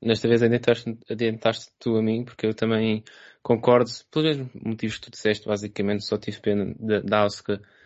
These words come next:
Não, não foi, não teve aquele lado selvagem que eu estava à espera, sobretudo com esta nova personagem, personagem dela. Ela, ela muitas vezes até parecia meio que assustada e surpreendida com aquilo que Bianca era capaz de fazer.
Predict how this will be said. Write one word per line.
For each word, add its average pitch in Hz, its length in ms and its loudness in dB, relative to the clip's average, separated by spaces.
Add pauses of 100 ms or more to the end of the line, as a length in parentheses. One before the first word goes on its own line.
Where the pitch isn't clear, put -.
(180)
Não, 117 140 0 (140)
não 123 140 4
foi, 123 400 2
não 120 140 -2
teve 123 200 0
aquele 117 180 0
lado 113 160 0
selvagem 110 800 2
que - 80 -14
eu 98 140 -2
estava 101 340 -6
à - 20 0
espera, 98 460 0
sobretudo 104 440 -8
com 104 100 -2
esta 101 200 -2
nova 95 520 -2 (380)
personagem, 98 800 2
personagem 101 540 0
dela. 101 500 0
Ela, 101 400 0
ela 101 360 2
muitas 98 260 -2
vezes 101 160 -2
até 95 360 -2 (360)
parecia - 240 -4
meio 98 180 2
que 92 300 -2
assustada 104 800 0
e 92 200 -8
surpreendida 101 680 2
com - 120 -6
aquilo 95 180 -4
que - 120 -12
Bianca 92 340 -4
era 92 200 -4
capaz 95 400 -2
de - 80 -20
fazer. 95 340 -2